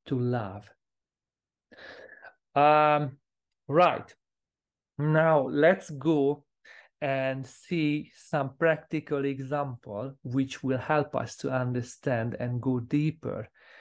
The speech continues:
uh, in visualis-, visualization.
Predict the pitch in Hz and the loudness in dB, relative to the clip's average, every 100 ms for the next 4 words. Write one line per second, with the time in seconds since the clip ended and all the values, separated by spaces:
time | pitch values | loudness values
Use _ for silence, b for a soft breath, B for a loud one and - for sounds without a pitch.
0 | B B 135 127 123 117 - B B B | B B -2 2 2 -2 -8 B B B
1 | - 123 120 143 131 139 113 113 110 - | -4 -2 2 2 4 2 2 -2 -6 -8
2 | 135 127 127 117 113 113 - - 98 123 | -6 -4 -2 -2 -4 -8 -10 -12 -14 -14